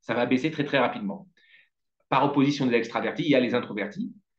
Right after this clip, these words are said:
qui veut pas dire timide, ça veut pas dire ça du tout, mais les introvertis, c'est l'inverse. C'est pour eux, pour se régénérer, pour retrouver leur énergie, ils vont plutôt avoir besoin de s'isoler dans une pièce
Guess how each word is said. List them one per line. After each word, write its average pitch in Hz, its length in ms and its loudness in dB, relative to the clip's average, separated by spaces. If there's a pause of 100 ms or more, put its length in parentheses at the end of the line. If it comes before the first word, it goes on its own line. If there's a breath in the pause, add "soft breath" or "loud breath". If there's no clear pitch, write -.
(140)
qui 117 60 -4
veut 110 120 -2
pas 120 140 2
dire 117 140 0
timide, 113 520 -2
ça - 160 -14
veut 95 80 -6
pas 110 120 -4
dire 101 160 -2
ça 104 100 -8
du 98 120 -4
tout, - 280 -6 (240 loud breath)
mais 127 100 2
les 143 120 6
introvertis, 147 420 2
c'est 185 120 0
l'inverse. 117 380 0 (120)
C'est 139 180 -2
pour 143 340 0
eux, 233 220 6
pour 139 160 0
se - 140 -4
régénérer, 143 840 2
pour 127 240 0
retrouver 160 360 2
leur 123 160 2
énergie, 117 400 -4 (260 soft breath)
ils 131 80 0
vont 135 240 4
plutôt 160 220 2
avoir 143 200 4
besoin 139 320 0 (200 loud breath)
de 120 40 0
s'isoler 135 360 4
dans 131 100 6
une 113 200 -2
pièce 180 340 2